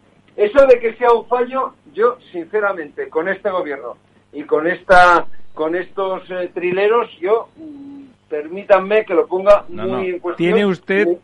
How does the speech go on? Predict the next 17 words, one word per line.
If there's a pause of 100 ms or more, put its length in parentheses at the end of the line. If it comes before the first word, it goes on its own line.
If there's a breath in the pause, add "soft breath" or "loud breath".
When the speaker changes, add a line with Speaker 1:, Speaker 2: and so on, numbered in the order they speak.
Speaker 2:
todo
el
derecho
intelectual
a
dudar, (260 loud breath)
a
dudar
que
sea
un
fallo.
Speaker 1:
Bueno,
Speaker 2:
Simplemente
Speaker 1:
la,
la
obligación,